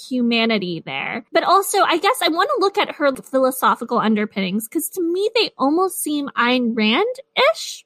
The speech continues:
or, like, Nietzsche, even though she's an advocate for choice, which to me seems inherently anti-hierarchical, but instead for her, it ends up being incredibly hierarchical, because the only way for her to have absolute freedom and choice is for her to be at the top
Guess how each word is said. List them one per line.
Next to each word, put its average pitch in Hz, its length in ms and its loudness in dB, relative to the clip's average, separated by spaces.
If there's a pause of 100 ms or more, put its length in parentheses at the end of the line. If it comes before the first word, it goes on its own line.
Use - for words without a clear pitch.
(120)
or, 269 180 4
like, 240 400 2
Nietzsche, - 720 0 (300)
even 359 320 4
though 311 580 4 (120)
she's 320 260 -4
an 277 120 -6
advocate 269 500 -2
for 277 120 -4
choice, 294 720 -2
which 269 260 -2 (160)
to 370 120 0
me 294 380 -2
seems 262 840 -4
inherently 262 640 -2
anti-hierarchical, 247 1300 2
but 285 160 4
instead 285 720 2
for 269 140 2
her, 262 180 2
it 254 100 2
ends 247 220 0
up 233 160 -4
being 233 320 -2
incredibly 247 800 0
hierarchical, 330 720 0
because 277 360 -4
the 269 140 -2
only 269 340 0
way 240 340 2
for 240 180 -2
her 240 200 2
to - 120 -12
have 233 260 0
absolute 226 500 0
freedom 226 460 0
and 233 160 -2
choice 233 580 0
is 233 200 2
for 247 160 -2
her 226 240 2
to 226 160 -4
be 226 240 -2
at 226 260 0
the 220 80 0
top - 440 2